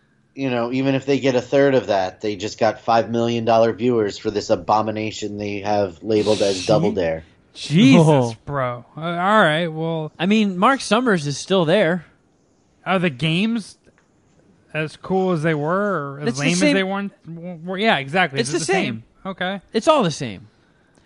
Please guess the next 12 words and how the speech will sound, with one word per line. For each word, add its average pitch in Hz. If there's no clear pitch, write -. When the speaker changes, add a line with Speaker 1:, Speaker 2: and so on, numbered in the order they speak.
Speaker 3:
And 226
they 294
even 294
keep -
the, 190
uh, 123
like, 185
almost 214
exactly 175
the 147
set 170
design. 127